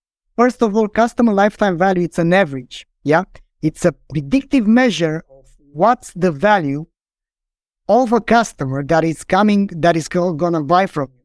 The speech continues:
according to the, let's say, historical patterns. So when you have an average, you need to take care about the average, right? Because on average, I don't know, the, the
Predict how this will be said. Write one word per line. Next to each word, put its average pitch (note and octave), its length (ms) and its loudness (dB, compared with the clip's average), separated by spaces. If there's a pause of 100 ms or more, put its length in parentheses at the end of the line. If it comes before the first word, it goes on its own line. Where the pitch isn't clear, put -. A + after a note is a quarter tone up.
(140)
according A3 480 0
to G#3 100 0
the, F3+ 320 0 (120)
let's D#3+ 240 -4
say, F3 180 2
historical E3+ 580 -2
patterns. - 640 -4 (560)
So - 180 0
when G#3 240 2
you C#4+ 100 4
have C4 200 2
an A3 100 2
average, G3+ 640 -2 (560)
you F#3+ 80 -4
need B3 160 0
to C4 80 0
take C4+ 220 2
care C#4 180 2
about A3+ 240 2
the F3 160 2
average, C#3 300 -2
right? F#3+ 200 0
Because F#3 480 -2
on F#3 200 0
average, B3 600 0 (920)
I F3+ 100 0
don't G#3 120 0
know, D3+ 260 -2
the, E3+ 440 -2
the E3 300 -20